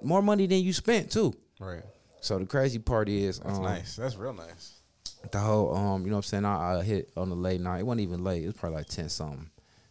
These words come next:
Speaker 1: She just got to going off like, "Yeah, am I petty?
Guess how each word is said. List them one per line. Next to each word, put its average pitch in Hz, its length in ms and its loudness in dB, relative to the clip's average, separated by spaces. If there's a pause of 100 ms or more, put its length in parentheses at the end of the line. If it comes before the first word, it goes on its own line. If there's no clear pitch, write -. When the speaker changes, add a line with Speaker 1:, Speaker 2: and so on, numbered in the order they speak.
(160)
Speaker 1:
She - 160 -6
just 92 180 -4
got - 140 -8
to - 60 -16
going 104 320 -2
off 98 240 -2
like, - 180 -12
"Yeah, 123 440 -4 (640)
am 131 100 -8
I 135 120 -2
petty? 156 540 2